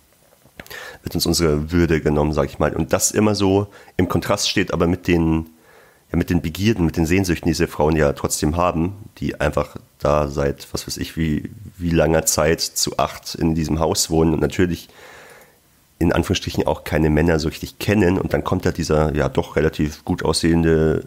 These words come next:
Soldat Colin Farrell, der halt auch noch was Exotisches hat.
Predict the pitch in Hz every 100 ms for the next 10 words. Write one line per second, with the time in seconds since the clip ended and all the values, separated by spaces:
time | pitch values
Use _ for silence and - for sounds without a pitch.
0 | - 87 76 71 85 - - 82 - 80
1 | 90 87 78 78 78 78 - - - -
2 | 95 90 - 92 - 90 -